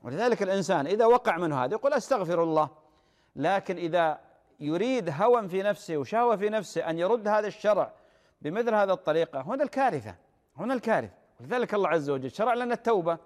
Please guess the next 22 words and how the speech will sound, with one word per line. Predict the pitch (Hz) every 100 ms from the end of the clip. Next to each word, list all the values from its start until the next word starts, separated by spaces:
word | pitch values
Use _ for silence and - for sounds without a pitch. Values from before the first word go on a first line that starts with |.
| - _ _ _
شرع | - 175 208
لنا | 240 226
الاستغفار، | 226 196 220 196 202 170 156 - _ _ _
شرع | - 190 220
لنا | 233 233
الصدقة، | - 233 196 190 175 160 _ _ _ _
شرع | - 180 214
لنا | 233 226
بر | 214 226
الوالدين، | 214 214 208 196 196 170
صلة | 147 233 208
الأرحام، | 220 165 190 165
تكفر | 190 269 262 247
مثل | 226 226 220
هذه | 214 202 208
ال، | 202 196 180 143 - _ _ _ -
ال، | 185 180
ال، | 170 175 170 165 160 - 117 143
هذا | 202 196
اللمم | 196 196 180 - -
وهذه | 139 170
الصغائر. | 185 - 185 202 190 165